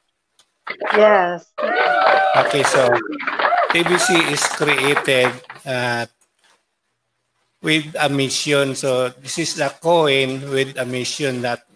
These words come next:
Speaker 2: not, not a mission with a coin. So T B C is, uh, created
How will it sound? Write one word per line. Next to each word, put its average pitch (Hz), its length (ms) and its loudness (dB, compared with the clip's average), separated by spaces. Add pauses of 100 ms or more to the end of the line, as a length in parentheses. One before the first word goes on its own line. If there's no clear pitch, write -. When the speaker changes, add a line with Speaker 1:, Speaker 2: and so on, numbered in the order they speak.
(260)
Speaker 2:
not, 139 160 -2 (480)
not 151 320 0
a 143 80 2
mission 131 800 2 (320)
with 139 240 -2
a 123 80 0
coin. 123 720 0
So 120 480 -6 (560)
T 151 80 0
B 151 80 2
C 151 400 0
is, - 400 -6
uh, 127 320 2 (720)
created 147 720 0